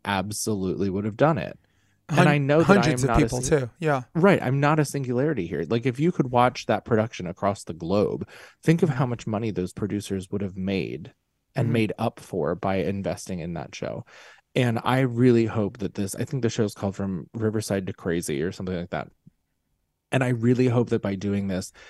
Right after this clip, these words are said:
Speaker 1: they completely show, like, metrics and numbers and money and just break that entire assumption. And somehow we're able to do that with shows moving forward, that, like,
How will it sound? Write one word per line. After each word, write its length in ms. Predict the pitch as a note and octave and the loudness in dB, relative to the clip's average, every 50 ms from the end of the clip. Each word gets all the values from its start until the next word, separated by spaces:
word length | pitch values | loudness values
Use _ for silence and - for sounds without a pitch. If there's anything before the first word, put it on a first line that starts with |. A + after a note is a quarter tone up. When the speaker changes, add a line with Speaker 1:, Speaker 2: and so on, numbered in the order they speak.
| - - _ _ | -20 -20 _ _
Speaker 1:
they 140 | - B2+ A#2+ | 0 0 0
completely 640 | - - A#2+ A2 - - A#2+ A#2+ A2+ C#2+ F#2+ A2+ A2 | 0 -2 -6 -6 -6 -4 -2 -2 -2 0 -2 -2 -4
show, 640 | G#2 - - A#2 G#2 G2 F#2+ F#2 F2 E2+ F2 G2 - _ _ _ _ _ _ _ _ _ _ - | -4 -4 -2 0 2 2 2 0 0 -2 -4 -6 -10 _ _ _ _ _ _ _ _ _ _ -4
like, 200 | A#2 A2 F#2+ - | -4 -4 -4 -4
metrics 560 | A2+ A2 G#2+ G2+ - - - F#2+ E2+ - - | -4 -4 -4 -4 -4 -2 -2 -4 -4 -4 -6
and 180 | A#2 G#2 G#2+ | -6 -4 -4
numbers 340 | G2+ G2 G2 F#2 F#2 F#2 F#2 G2 | -2 -2 -2 0 -2 -2 -2 -2
and 160 | F#2 G2+ G#2 | -4 -4 -4
money 280 | G2+ G2 G2 F#2 E2+ F2 | -4 -4 -2 -2 -4 -4
and 180 | - F#2+ G2+ | -4 -6 -6
just 180 | G#2 G#2 G2+ F#2+ | -6 -6 -8 -8
break 480 | F2+ G2+ G2+ F#2+ F#2+ F#2 F#2 F#2 - - | -10 -8 -6 -4 -2 -4 -4 -4 -6 -6
that 200 | G#2+ G2+ F2+ F#2 | -4 -4 -4 -4
entire 500 | F2 F#2 F#2+ - - F#2 F2+ F2+ D#2 G#1+ | -6 -6 -6 -6 -4 -4 -2 -2 -2 -4
assumption. 680 | - - - - F2+ F2 - - C2+ C#2+ C#2+ D#2 G#2 - _ - - - _ _ _ - | -4 -6 -8 -8 -8 -8 -8 -8 -8 -8 -8 -10 -12 -14 _ -20 -20 -20 _ _ _ -4
And 180 | B2 A#2 A2 | -4 -4 -4
somehow 580 | - - - C3 A#2+ A#2+ A#2+ G#2+ - A2+ G#2 G#2+ | -4 -2 -2 0 0 0 -2 -4 -4 -2 -2 -2
we're 200 | G2+ G2+ F#2+ - | 0 0 0 0
able 260 | C#2 G2+ F#2 G2 G2 | -2 -2 -4 -4 -6
to 140 | - - G#2+ | -8 -8 -8
do 200 | F#2 - G2 G2 F2 | -6 -4 -2 -2 -2
that 180 | F2+ E2 B1+ | -2 -2 -2
with 160 | C2+ G2 G2 | -2 -4 -6
shows 380 | - - - G#2+ G2 G2 F#2 F#2 | -6 -6 -4 -4 -2 -4 -4 -4
moving 320 | F#2+ F#2+ F2+ F2 F#2 F#2+ | -6 -4 -4 -4 -4 -6
forward, 540 | - - - E3 E3+ D#3+ C#3 A#2+ A#2+ A#2 G2+ | -4 2 4 6 6 6 4 2 0 0 -2
that, 160 | G#2+ G#2 - | -2 -2 0
like, 260 | - A2 G#2+ F#2 - | 0 -2 -2 -2 -4